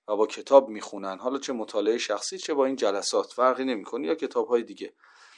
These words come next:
اگر عبارات مهم رو مثل همین تعابیری که الان خوندم، اوتاد الارض و اعلام الدین،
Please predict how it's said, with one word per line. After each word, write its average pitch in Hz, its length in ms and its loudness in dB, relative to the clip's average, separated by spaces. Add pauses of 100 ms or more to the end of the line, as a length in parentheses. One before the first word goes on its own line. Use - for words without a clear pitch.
(200)
اگر 139 320 8
عبارات 123 500 6
مهم 123 400 -2
رو 101 120 -2
مثل 120 220 -4
همین 127 180 -4
تعابیری 113 400 2
که 120 100 -2
الان 101 180 2
خوندم، 104 460 -4
اوتاد 117 440 4
الارض 135 420 4
و 139 40 4
اعلام 117 460 2
الدین، 98 400 -10